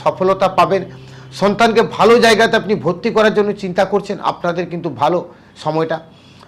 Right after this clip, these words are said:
ধনু রাশির কিন্তু বর্তমান দিকটা আমি যেটা পাচ্ছি, জুলাই আগস্ট অবধি এখন খুবই, সেপ্টেম্বর পর্যন্ত বলা যেতে পারে খুবই ভালো সময়।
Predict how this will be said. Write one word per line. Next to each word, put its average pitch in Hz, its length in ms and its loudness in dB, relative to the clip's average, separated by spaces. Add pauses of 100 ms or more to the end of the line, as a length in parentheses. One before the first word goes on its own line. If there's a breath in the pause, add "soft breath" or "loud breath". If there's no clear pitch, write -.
(140)
ধনু 220 200 4
রাশির 233 360 2
কিন্তু 214 180 -2 (120)
বর্তমান 208 460 0
দিকটা 180 240 -4
আমি 175 100 -4
যেটা 151 200 -4 (100)
পাচ্ছি, 156 320 -4 (520 loud breath)
জুলাই 226 280 4 (100)
আগস্ট 220 280 4
অবধি 196 200 2
এখন 202 180 0 (100)
খুবই, 233 280 0
সেপ্টেম্বর 226 580 2
পর্যন্ত 190 220 2 (100)
বলা 156 140 4
যেতে 143 300 -4
পারে 196 160 -2 (420 loud breath)
খুবই 269 280 4
ভালো 131 260 2
সময়। 92 320 -14